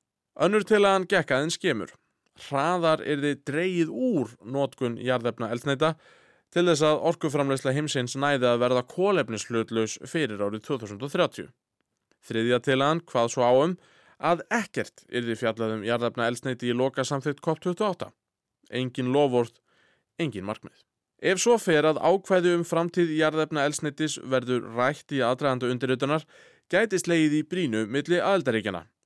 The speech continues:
Þetta er enda stærsta pólitíska bitbeinið í þessum fræðum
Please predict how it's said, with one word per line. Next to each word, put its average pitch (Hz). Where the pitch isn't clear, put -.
Þetta 127
er 151
enda 127
stærsta 151
pólitíska 147
bitbeinið 135
í 170
þessum 143
fræðum 143